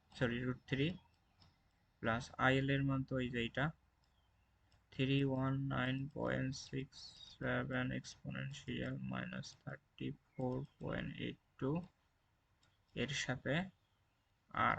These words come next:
আর এর মান কত? পনেরো, ফিফটিন plus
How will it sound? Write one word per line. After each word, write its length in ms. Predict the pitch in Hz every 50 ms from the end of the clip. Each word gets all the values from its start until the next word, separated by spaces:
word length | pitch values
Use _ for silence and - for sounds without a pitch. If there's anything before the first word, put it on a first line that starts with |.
| - 113
আর 80 | 123 131 131
এর 60 | 135 135
মান 120 | 135 135 135 139
কত? 140 | - - - 139 147 - _ _ _ _ _ -
পনেরো, 340 | 135 135 131 131 123 131 139 - _ _ _ _ _ _ _ _ _ _ _ _ _ _ _ _ _ _ _ _ _ _ _ _ _ _ _ -
ফিফটিন 480 | - 139 135 143 - - - 143 139 143 143 139 -
plus 380 | - 135 127 127 131 160 160